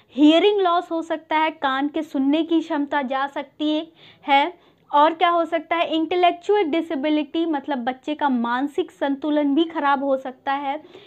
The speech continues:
आँखों में प्रॉब्लम भी हो सकती है, कोऑर्डिनेशन लैक हो सकता है, उसका माइंड कहीं भागेगी, हरकतें कैसी करेगा,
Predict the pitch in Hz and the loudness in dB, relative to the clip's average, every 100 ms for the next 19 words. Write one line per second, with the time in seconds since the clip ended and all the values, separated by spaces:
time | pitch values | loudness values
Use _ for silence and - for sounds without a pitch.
0 | 320 - 269 262 285 262 320 370 330 294 | -18 -2 -2 0 2 2 2 2 2 2
1 | 311 330 359 339 320 - - - 320 311 | 0 -2 -2 -2 -4 -4 -6 -4 -2 0
2 | 302 302 - - - 349 370 370 381 381 | -2 -6 -16 -14 2 4 4 2 0 0
3 | 392 403 339 302 311 320 320 311 294 294 | 0 0 2 2 2 -2 -8 -6 -8 -4
4 | 302 294 285 - 294 277 285 294 269 277 | 0 0 0 -2 -2 0 0 0 0 0
5 | 285 262 254 269 262 277 233 - - 254 | 0 0 -2 -4 -4 -4 -6 -12 -8 -4
6 | 254 262 269 262 240 302 294 254 247 247 | -4 -4 -4 -4 -6 -6 -6 -2 -2 -2
7 | 247 | -4